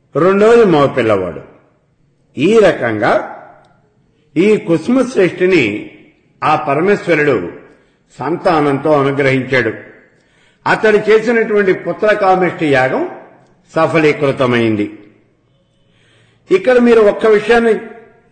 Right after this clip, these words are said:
గుర్తుపెట్టుకోండి. వైశాఖ శుద్ధ దశమి, పునర్వసు నక్షత్రం, శుక్రవారం. ఈ కుసుమ శ్రేష్ఠికి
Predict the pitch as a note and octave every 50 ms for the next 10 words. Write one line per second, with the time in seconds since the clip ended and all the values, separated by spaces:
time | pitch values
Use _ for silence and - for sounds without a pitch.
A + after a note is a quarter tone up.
0 | _ _ _ - F#3 G3+ G#3 A#3 G#3 G#3+ G3+ - - - E3+ B2+ G#2 F2 D#2+ -
1 | - - - - - - - _ _ _ _ _ _ _ _ _ _ _ _ _
2 | _ _ _ _ _ _ _ _ _ _ _ _ _ _ A#2+ A2+ C#3+ E3+ G#3 G#3+
3 | G#3 - A#3 A#3 A3+ A3+ - A3+ A3+ A3+ A3+ A3+ A3 F#3+ E3+ A3 A3 F#3+ E3 F#3+
4 | F#3 - - A3 G#3+ G#3+ G#3+ A3 A3 A#3+ - - - - - - _ _ _ _
5 | _ _ _ - F#3+ G#3 G#3+ A3 G#3+ G#3+ G#3 G#3+ G3+ - G3+ G3+ G3 - - G3+
6 | G3 - - G3+ G#3 G3+ G#3+ - - - - - _ _ _ _ _ - - G3+
7 | G3 F#3+ G#3+ F#3+ F3+ D#3+ D3 C3 A2 F#2+ E2+ E2 - - - - - _ _ _
8 | _ _ _ _ _ _ _ _ _ _ _ _ _ _ _ _ _ _ _ _
9 | _ _ _ _ _ _ _ _ _ _ _ _ _ _ - E3+ G3 G#3 G3+ F#3+
10 | F#3 F3 - - - - - - _ _ _ G3 G3+ F#3+ - A3 A3+ A#3 A3+ A3+
11 | - G#3+ G#3+ G#3 G#3 - G#3+ F#3+ F#3 G#3+ A#3 B3+ - - -